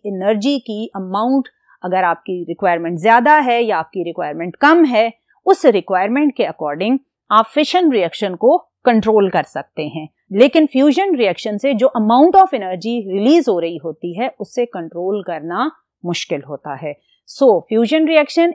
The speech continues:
एक अनकंट्रोल्ड रिएक्शन है, जबकि फिशन रिएक्शन एक कंट्रोल्ड रिएक्शन है। और फिशन में जो एनर्जी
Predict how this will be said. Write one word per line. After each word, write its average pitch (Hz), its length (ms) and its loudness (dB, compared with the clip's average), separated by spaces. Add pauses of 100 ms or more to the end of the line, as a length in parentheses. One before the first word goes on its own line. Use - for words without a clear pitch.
एक 202 180 -2 (100)
अनकंट्रोल्ड 262 840 2
रिएक्शन 262 440 -2
है, 269 220 -4
जबकि 180 360 -8
फिशन 339 440 -2
रिएक्शन 180 440 -2
एक 220 220 0 (340)
कंट्रोल्ड 214 580 4 (160)
रिएक्शन 156 520 -10
है। 151 140 -14 (540)
और 208 180 6
फिशन 370 480 0
में 277 160 4
जो 240 160 2
एनर्जी 196 460 -2